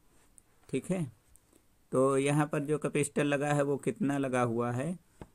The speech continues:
यहाँ पर लगा है पीएफ़ में, जो कैपेसिटर मापने का नंबर होता है या मीटर जैसे होता है, उसी तरह से इसमें जो कैपेसिटर नापने का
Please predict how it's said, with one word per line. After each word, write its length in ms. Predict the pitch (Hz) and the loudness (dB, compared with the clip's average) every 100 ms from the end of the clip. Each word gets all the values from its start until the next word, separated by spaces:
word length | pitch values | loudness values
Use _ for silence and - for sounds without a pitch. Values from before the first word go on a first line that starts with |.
| _ _ 151 | _ _ -4
यहाँ 260 | 131 139 | -2 0
पर 140 | 139 143 | 0 0
लगा 280 | 139 139 139 | 0 0 0
है 240 | 151 170 - _ - | 2 0 -4 _ 0
पीएफ़ 400 | 139 147 123 117 | 4 4 2 -2
में, 260 | 110 170 - _ _ _ _ - | -2 -4 -10 _ _ _ _ -12
जो 600 | 113 127 131 127 127 - - | -4 0 0 0 -4 -8 -8
कैपेसिटर 440 | 120 123 - 135 | -4 -4 -2 -2
मापने 440 | 131 131 123 135 131 | 0 0 0 -2 -2
का 400 | 135 131 123 - - _ 127 | 0 0 -2 -6 -16 _ -4
नंबर 340 | 120 131 135 | 0 2 2
होता 380 | 123 110 - 117 | 2 0 -2 -4
है 200 | 120 120 | -4 -4
या 160 | 120 117 | -4 -2
मीटर 440 | 117 110 131 123 | -4 -4 -6 -4
जैसे 280 | 113 113 117 | -2 -2 -2
होता 320 | 107 107 - | -4 -6 -8
है, 200 | 110 135 - _ _ - _ | -8 -8 -10 _ _ -20 _
उसी 240 | 135 135 160 | -4 -2 0
तरह 260 | 156 143 | 0 0
से 200 | 139 147 139 | 0 2 2
इसमें 300 | 147 147 139 | 0 -2 0
जो 100 | 135 | -2
कैपेसिटर 440 | 135 135 123 135 | 0 -2 -2 -2
नापने 400 | 131 131 135 135 | 0 0 0 -2
का 180 | 131 135 | 0 -2